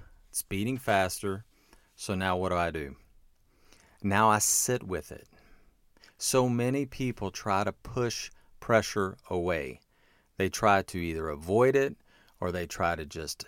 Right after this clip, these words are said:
you know, get a quick fix on it. They try to blame someone else for it. They want to blame themselves for it. But instead of doing all that, do the body scan,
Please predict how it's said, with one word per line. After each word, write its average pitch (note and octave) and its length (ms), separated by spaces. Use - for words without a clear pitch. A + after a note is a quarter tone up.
you G2 140
know, E2 160
get D#2 160
a C#2 80
quick - 320
fix - 400
on B2+ 240
it. F2+ 120
They E2+ 140
try D#2+ 300
to D#2 60
blame F#2 440
someone E2+ 400
else G#2 300
for C3 340
it. C3 160
They F#2+ 120
want F2 180
to D#2 60
blame D#2+ 320
themselves A#2 640
for C#3 320
it. C3 120
But A2 140
instead C#3+ 420
of E3 140
doing B2 300
all F2 200
that, C#2 380
do A2 220
the E3 100
body E2+ 340
scan, E2+ 560